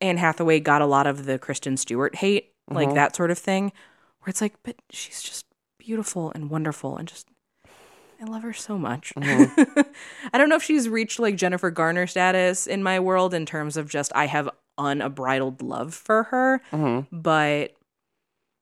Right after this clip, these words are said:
Speaker 1: you watch something like The Princess Diaries and you just feel very, very good afterwards.
Speaker 2: Totally.
Speaker 1: Well, Harmony, the time has come.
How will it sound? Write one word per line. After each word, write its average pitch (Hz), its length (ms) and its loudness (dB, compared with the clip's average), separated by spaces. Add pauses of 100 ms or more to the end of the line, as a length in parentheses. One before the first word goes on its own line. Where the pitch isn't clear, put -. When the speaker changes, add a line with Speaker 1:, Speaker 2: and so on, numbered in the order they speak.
(540)
Speaker 1:
you 208 160 0
watch 190 220 6
something 175 300 0
like 160 160 -2
The 147 80 -4
Princess 143 420 -2
Diaries 135 720 -2
and 135 460 -6 (480)
you 165 140 -4
just 165 220 0
feel 160 320 2
very, 131 420 0
very 135 400 -8 (420)
good - 380 -12 (200)
afterwards. - 800 -8 (600)
Speaker 2:
Totally. 110 440 2 (1700)
Speaker 1:
Well, 165 120 -2
Harmony, 165 340 -2
the 165 120 -6
time 165 240 -6
has 160 160 -8
come. 156 340 -6